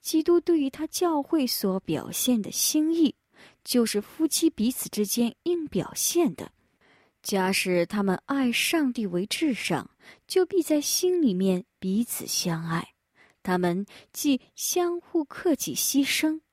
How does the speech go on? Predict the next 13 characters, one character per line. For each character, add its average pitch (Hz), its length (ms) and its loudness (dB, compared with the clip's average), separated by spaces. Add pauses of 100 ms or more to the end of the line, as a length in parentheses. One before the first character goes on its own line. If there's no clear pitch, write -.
(180)
则 175 260 0
必 233 180 0
能 180 360 -4
彼 175 240 -6
此 - 300 -10
加 160 260 -4
惠。 156 340 -6 (720)
上 185 380 0
帝 175 220 0
希 202 220 -2
望 180 180 -2
家 214 280 2
庭 180 300 -4